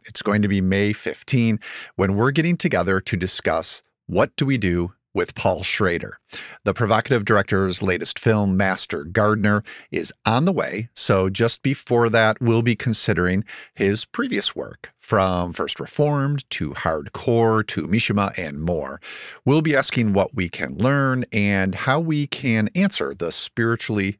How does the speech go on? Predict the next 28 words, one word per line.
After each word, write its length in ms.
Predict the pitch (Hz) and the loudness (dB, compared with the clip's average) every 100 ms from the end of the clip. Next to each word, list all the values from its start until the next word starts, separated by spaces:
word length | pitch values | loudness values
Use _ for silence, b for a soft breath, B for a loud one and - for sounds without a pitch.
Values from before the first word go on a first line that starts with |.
| _ | _
tortured 440 | - 98 90 85 82 | -4 -4 -2 -4 -4
work 360 | 82 71 - B B B B - | -4 -6 -10 B B B B -2
of 160 | 95 87 | 0 0
this 180 | 85 | -2
theologically 720 | - 82 80 73 69 - 82 87 | -2 -2 -2 -4 -6 -6 -6 -6
minded 380 | 78 65 65 - | -6 -8 -8 -12
filmmaker. 560 | - 196 196 90 - - _ _ _ B B - | -2 0 2 0 -4 -12 _ _ _ B B 0
I've 160 | 131 | 2
also 180 | 147 - | 2 2
got 140 | 127 123 | 2 2
a 40 | |
video 320 | 123 120 113 | 2 4 4
essay 340 | 107 - 101 95 | 4 4 2 4
up 320 | 98 92 - | 2 0 0
on 220 | 95 90 | -2 0
the 80 | 90 | -4
Think 280 | - 101 95 | 0 -2 -2
Christian 540 | - 95 - 71 76 | -6 -6 -6 -8 -4
YouTube 460 | 98 117 - 107 90 | -2 -2 -2 -2 -2
channel 360 | - 92 90 85 | -2 -2 0 -2
that 220 | 82 - | -4 -2
does 260 | 87 80 - B B B | -4 -4 -6 B B B
a 100 | 104 | -6
deep 440 | 98 113 123 - - 117 | -2 0 0 -2 -10 -2
dive 400 | 101 95 95 - | 2 2 2 -2
on 200 | 92 85 | -6 -8
First 380 | - 101 90 - | -6 -4 -4 -6
Reformed 680 | 85 - 95 85 78 76 | -10 -6 -4 -4 -4 -12